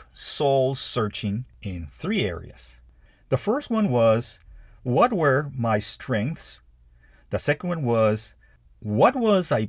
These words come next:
passionate about? And the third one was, how could I better serve people? To answer the first question, what were my strengths? I reviewed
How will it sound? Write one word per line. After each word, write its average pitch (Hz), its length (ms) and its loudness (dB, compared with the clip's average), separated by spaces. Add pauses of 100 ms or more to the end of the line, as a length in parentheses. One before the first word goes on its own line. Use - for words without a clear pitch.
passionate 196 560 -4
about? 190 520 -4 (800)
And 240 220 2
the 269 80 4
third 190 360 2
one 147 220 0
was, 107 520 2 (340)
how - 260 0
could 190 240 0
I 117 180 2
better 113 480 0
serve 110 760 -2
people? 156 400 -6 (1160)
To 135 180 4
answer 277 420 -2
the 202 160 -2
first - 600 -8
question, - 580 -4 (560)
what 104 400 0
were 143 320 2
my 120 260 0
strengths? 110 880 -6 (400)
I - 120 0
reviewed 151 800 0